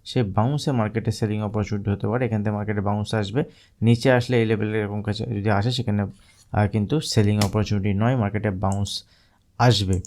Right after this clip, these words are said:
শুধুমাত্র মার্কেটে এভাবে কারেকশন হয় না। আরেকটা বিষয় আমি আপনাদের সঙ্গে শেয়ার করি, দেখুন, ব্যাংক নিফটি আজকে লাস্ট এক্সপায়ারি ছিল। ব্যাংক নিফটি যারা হিরো জিরো ট্রেড করতে পছন্দ করেন, তারা কিন্তু আজকে বিশাল ভালো একটা হিরো জিরো ট্রেড পেয়েছেন এবং ব্যাংক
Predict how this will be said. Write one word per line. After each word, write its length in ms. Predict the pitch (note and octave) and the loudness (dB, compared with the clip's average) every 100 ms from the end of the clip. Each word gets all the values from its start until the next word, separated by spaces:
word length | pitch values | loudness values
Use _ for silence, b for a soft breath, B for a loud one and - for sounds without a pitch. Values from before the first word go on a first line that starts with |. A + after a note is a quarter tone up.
| - _ - | -10 _ -2
শুধুমাত্র 340 | A#2 A#2 A2+ A2+ | 0 0 0 -2
মার্কেটে 260 | G#2+ G#2+ A2+ | 0 0 0
এভাবে 200 | G#2+ A2 G#2+ | 0 -2 0
কারেকশন 360 | G2+ - A2 F#2+ | -2 0 0 2
হয় 140 | G#2 A#2 | 2 2
না। 60 | D#3 B B B B | -2 B B B B
আরেকটা 280 | A2+ C#3+ D#3+ C3+ | 4 4 4 4
বিষয় 180 | B2+ C#3 | 4 4
আমি 80 | C3 | 2
আপনাদের 200 | - A#2+ A#2+ | 0 -2 0
সঙ্গে 180 | B2 A#2 | 0 0
শেয়ার 180 | - G#2+ G#2+ | 2 0 0
করি, 120 | A#2 A#2 | 0 2
দেখুন, 160 | A#2+ G2 | 2 2
ব্যাংক 140 | G#2+ A#2+ | 2 2
নিফটি 200 | A#2 - A2+ | 0 2 2
আজকে 160 | A2+ G#2 G#2 | 2 2 4
লাস্ট 200 | G#2+ - G#2+ | 2 2 0
এক্সপায়ারি 340 | - - A2 G#2+ | 0 0 2 2
ছিল। 100 | B2 G#2+ | 0 0
ব্যাংক 140 | G#2 | 0
নিফটি 160 | G#2 G#2+ | 0 0
যারা 120 | G#2+ G2+ | 0 2
হিরো 140 | G2+ G#2+ | 2 2
জিরো 120 | G2+ G#2 | 2 2
ট্রেড 140 | G#2 - | 0 0
করতে 160 | G#2+ G#2 | -2 -2
পছন্দ 240 | A2 G#2+ G#2+ G#2+ | -4 -2 -2 2
করেন, 160 | A#2 B2+ B B B B | 2 2 B B B B
তারা 140 | A2 G#2+ | 0 0
কিন্তু 180 | G#2+ G#2+ G2+ | 0 0 0
আজকে 180 | G2 A#2 G#2+ G2+ - | 0 -2 -2 -4 0
বিশাল 320 | G#2+ - A#2 A2 A2 | 0 2 2 2 0
ভালো 180 | F#2+ G#2 A2 | 0 2 0
একটা 140 | G#2+ A2 | 0 0
হিরো 160 | G2+ G#2 G2 | 2 2 0
জিরো 160 | G2 G2+ | 0 0
ট্রেড 180 | G#2+ G#2 - | 0 0 0
পেয়েছেন 240 | G#2+ A2+ B2 | 0 0 0
এবং 100 | A#2 G#2 | 0 2
ব্যাংক 160 | G#2+ | 2